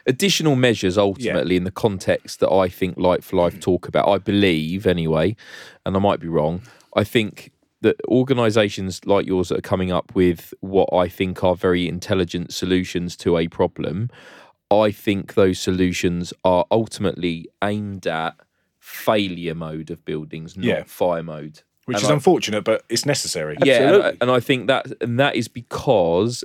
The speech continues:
Speaker 1: the reaction of the built environment, and we use social housing as a great example because they're the people that manage all the buildings,
Speaker 3: And
Speaker 1: right?
Speaker 3: very, very poor builds.
Speaker 1: Yeah, so, and,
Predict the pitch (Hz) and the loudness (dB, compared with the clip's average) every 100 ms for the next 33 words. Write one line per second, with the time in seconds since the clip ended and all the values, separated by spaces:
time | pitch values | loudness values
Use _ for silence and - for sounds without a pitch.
0 | - 107 113 131 160 - - 135 123 - | -4 0 2 2 2 -2 -4 -2 -2 -2
1 | 110 131 120 107 101 110 101 95 90 90 | 2 4 4 0 2 4 4 4 0 -4
2 | 92 104 113 131 143 - 135 131 127 120 | -4 -2 2 2 2 4 2 2 2 0
3 | 110 101 101 117 104 82 101 90 87 107 | 0 -4 2 4 2 2 -2 -2 -6 -4
4 | 104 127 117 113 101 90 90 95 - 98 | 2 2 2 -2 -4 -4 -2 0 0 0
5 | 95 92 85 92 92 82 92 80 62 64 | 0 -2 -2 -4 -2 0 0 -2 -8 -6
6 | 107 110 113 113 107 101 98 - 110 98 | 0 4 6 4 4 4 2 2 4 4
7 | 110 95 92 - - - 156 - 135 - | 2 0 -2 -16 -18 -2 0 2 2 2
8 | 135 | 2